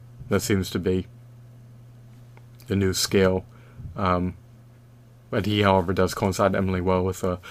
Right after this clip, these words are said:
Prodigy's six-inch action figure collection, but a seven-inch s-, scale action figure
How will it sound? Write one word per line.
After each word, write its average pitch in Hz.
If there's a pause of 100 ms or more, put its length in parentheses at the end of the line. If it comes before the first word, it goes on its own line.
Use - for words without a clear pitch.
(180)
Prodigy's 95
six-inch -
action 98
figure 92
collection, 98
but 95 (2750)
a 104
seven-inch 101
s-, - (2250)
scale 104
action 101
figure 101